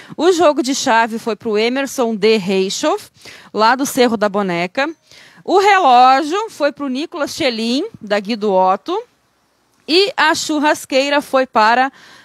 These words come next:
Valdeci de Silva Moura. Foi os contemplados, então, aqui do sorteio da Eletrônica Triângulo. Pessoal, aqui, o que, que o pessoal que tá nos ouvindo, tá nos assistindo, encontra aqui na Eletrônica Triângulo?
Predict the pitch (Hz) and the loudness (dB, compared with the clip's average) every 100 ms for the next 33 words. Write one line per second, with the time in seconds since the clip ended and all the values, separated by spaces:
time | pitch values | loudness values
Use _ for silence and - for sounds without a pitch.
0 | _ 196 208 262 302 311 330 - - 302 | _ -6 2 2 2 -2 -6 -6 -4 -4
1 | 370 349 240 254 - 254 277 294 330 349 | -4 -8 -10 -10 -6 -4 -4 0 0 0
2 | - _ _ - 226 254 262 247 185 147 | -6 _ _ -4 2 4 4 2 -2 -6
3 | 156 185 185 214 - 214 226 254 262 247 | -10 -10 -10 -10 -10 -10 -8 -8 -6 0
4 | 220 214 240 226 226 214 226 - 254 233 | 0 0 -6 -4 -6 -6 -8 -2 -2 -2
5 | 220 226 220 208 226 - - 226 226 233 | -4 -4 -2 0 0 -2 -6 -4 -2 -4
6 | - 214 226 - 226 269 247 175 160 - | -4 -8 -8 -8 -8 -4 -2 -2 -4 -14
7 | - - 220 - 233 233 254 370 440 440 | -20 -8 -6 2 0 0 -6 -4 -6 -6
8 | 403 359 339 339 311 294 233 254 220 269 | -4 0 0 0 -2 -2 -2 -2 -2 -8
9 | 262 247 254 - 226 - 262 254 - 254 | -6 -6 -6 -8 -12 -8 -6 -6 -6 -8
10 | - 233 233 214 226 214 214 208 190 196 | -4 -2 -2 -4 -2 0 -2 -4 -6 -8
11 | - 160 - | -6 -6 -8